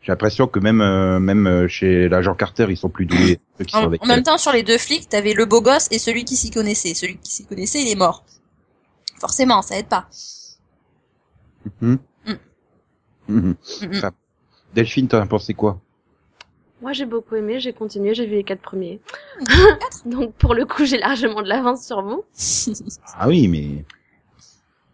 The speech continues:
Speaker 3: Et
Speaker 1: Et
Speaker 3: pour
Speaker 1: euh,
Speaker 3: le coup, je suis pas, absolument pas d'accord avec ce que vous dites. <laughs> Donc bon,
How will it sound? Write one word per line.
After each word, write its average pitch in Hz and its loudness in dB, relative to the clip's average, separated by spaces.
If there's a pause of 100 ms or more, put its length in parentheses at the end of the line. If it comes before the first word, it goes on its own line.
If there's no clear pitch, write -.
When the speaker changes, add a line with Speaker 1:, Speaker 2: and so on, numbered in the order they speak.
(340)
Speaker 3:
Et 196 4
Speaker 1:
Et - 8
Speaker 3:
pour 123 8
Speaker 1:
euh, 117 8
Speaker 3:
le - 6
coup, - -6
je - -4
suis 285 -4
pas, - 2
absolument 226 2
pas 226 0
d'accord 208 0
avec 214 2
ce - -14
que 240 -6
vous 180 -8
dites. - -14
<laughs> - -6
Donc 226 2
bon, 190 -4